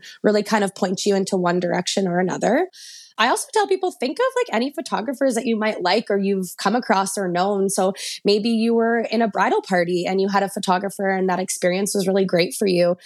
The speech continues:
Maybe there's somebody that you wanna look to hire. Maybe you really liked, you got to see a full wedding, you know, from that photographer because it was your best friend's wedding.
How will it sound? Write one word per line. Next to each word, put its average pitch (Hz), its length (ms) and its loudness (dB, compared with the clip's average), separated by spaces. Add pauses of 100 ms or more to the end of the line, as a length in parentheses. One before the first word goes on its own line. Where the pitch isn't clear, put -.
(180)
Maybe 202 300 2
there's 185 240 0
somebody 226 260 2
that 175 120 0
you 190 100 0
wanna 185 220 2
look 180 180 0
to - 80 -2
hire. 170 240 2
Maybe 170 220 2
you 208 120 4
really 185 280 2
liked, 180 340 0
you 190 80 0
got - 200 0
to 202 60 0
see 185 280 0
a 180 60 0
full 190 360 2
wedding, 175 460 2
you 170 100 -2
know, 175 200 -2
from 220 180 2
that 220 160 0
photographer 185 420 -2
because 185 220 -4
it 170 60 -2
was 175 100 -2
your 175 100 0
best 175 240 -4
friend's 175 320 -2
wedding. 165 420 -2